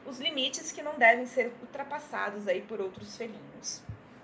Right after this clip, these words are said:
Quando os gatos começaram a caçar os ratos que viviam nos armazéns humanos lá no início da agricultura,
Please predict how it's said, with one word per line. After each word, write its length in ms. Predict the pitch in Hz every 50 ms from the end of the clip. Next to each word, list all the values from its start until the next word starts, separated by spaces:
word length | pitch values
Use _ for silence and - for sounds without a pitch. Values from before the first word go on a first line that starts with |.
| - - - - - -
Quando 160 | - 320 349
os 120 | 403 403 -
gatos 400 | 208 220 180 160 - - 190 -
começaram 600 | - 214 208 208 202 - 285 330 392 440 370 294
a 60 | 262
caçar 420 | - 202 202 202 - 190 175 170
os 160 | 190 190 - -
ratos 400 | 214 214 226 226 - 208 - -
que 100 | - 208
viviam 400 | 196 190 190 - - 233 226 208
nos 160 | 190 185 -
armazéns 640 | 185 180 170 165 185 185 185 196 196 196 190 -
humanos 460 | 190 185 190 202 202 202 196 185 190
lá 420 | 214 233 330 466 480 480 453 427 381
no 60 | 311
início 420 | 294 269 240 233 240 254 - 214
da 80 | 202 202
agricultura, 760 | 196 208 202 - - 185 - - - 208 262 254 208 165 -